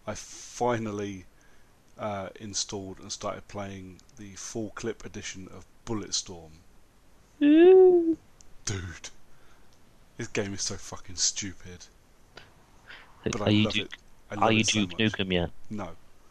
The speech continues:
Speaker 2: Oh.
Speaker 1: Well, no, this is what I want, see, this is one of the things I want to talk about. Duke Nukem, Gearbox are cunts. And
Speaker 2: Yes.
Speaker 1: we've known this for a long time, that Gearbox, and especially that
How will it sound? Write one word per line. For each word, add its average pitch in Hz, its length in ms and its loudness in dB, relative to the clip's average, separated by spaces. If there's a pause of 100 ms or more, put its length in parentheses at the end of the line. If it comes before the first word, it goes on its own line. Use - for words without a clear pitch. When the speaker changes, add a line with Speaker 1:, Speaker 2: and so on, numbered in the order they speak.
(320)
Speaker 2:
Oh. 90 480 2
Speaker 1:
Well, 143 140 2
no, 123 80 4
this 139 160 -2
is - 60 -2
what 202 80 4
I 165 40 4
want, 131 140 4
see, - 140 -4
this 160 120 -6
is - 40 -8
one 151 100 -4
of 131 40 -8
the 131 60 -4
things 131 120 -4
I 123 40 -6
want 110 120 -4
to - 40 -8
talk 120 140 -6
about. 87 240 -10
Duke 151 180 0
Nukem, 107 440 -6 (500)
Gearbox - 520 -2
are 98 220 -6
cunts. - 560 -10 (380)
And 98 340 -12
Speaker 2:
Yes. - 320 2 (440)
Speaker 1:
we've 117 280 0
known 110 220 0
this 104 120 -4
for - 180 -4
a 95 40 -4
long 95 460 -2
time, 87 360 -8
that - 160 -14
Gearbox, 98 520 -4
and 92 120 -6
especially 98 800 -2 (400)
that - 100 -12